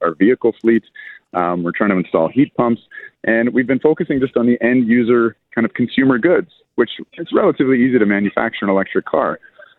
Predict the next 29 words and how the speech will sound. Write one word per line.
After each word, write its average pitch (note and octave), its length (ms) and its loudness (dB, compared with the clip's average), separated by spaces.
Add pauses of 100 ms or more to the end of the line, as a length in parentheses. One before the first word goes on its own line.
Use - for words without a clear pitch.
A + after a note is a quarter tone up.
(160)
Um, C3 380 0
and C#3 100 2
we've C3 100 0
been C3+ 120 0
leaving C#3 260 2
aside A2+ 360 -2
really A2 340 2
the G#2 120 -4
mature B2 360 0
decisions A2 420 0
that G#2 60 -2
need G2+ 140 0
to - 60 -16
be G2+ 120 -2
made G2 240 0
about G2 420 0
how G2+ 180 -2
we're G#2 100 2
gonna G2 180 -12
generate G2 360 -6
the - 60 -8
clean G#2 300 -2
power F#2 400 0
to - 180 -12
reliably F#2+ 720 -2
run F#2 340 -8
all F2+ 260 0
of E2 100 -12
this E2 120 -10